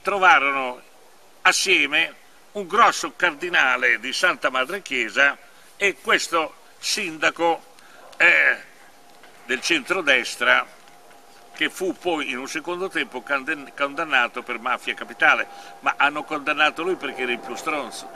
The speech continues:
perché avrebbero dovuto condannare Veltroni e altri signori del genere, ma non perché loro fossero mafiosi,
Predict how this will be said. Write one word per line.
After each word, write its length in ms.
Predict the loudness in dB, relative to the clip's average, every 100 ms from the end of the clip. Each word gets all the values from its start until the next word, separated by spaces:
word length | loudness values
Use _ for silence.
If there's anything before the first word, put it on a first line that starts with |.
| -18 -12
perché 200 | -6 -2
avrebbero 320 | -2 -2 -4
dovuto 280 | -6 -6 -8
condannare 720 | -8 -6 -2 4 4 6 4 0 -10 -10 -10 -10 -10 -10 -10 -10 -4
Veltroni 800 | -2 0 2 2 2 -2 -8 -8 -8 -8 -10 -14 -12 0
e 120 | 4
altri 420 | 4 2 -4 -4
signori 640 | -2 -2 -2 -2 -2 -4
del 160 | -4 -6
genere, 720 | -2 -2 -2 -4 -4 -12 -10 0
ma 100 | 4
non 220 | 4 2
perché 360 | -2 0 0
loro 300 | 2 2 0 -2
fossero 480 | -4 -4 -4 -6
mafiosi, 640 | -4 -4 -4 -4 -4 -4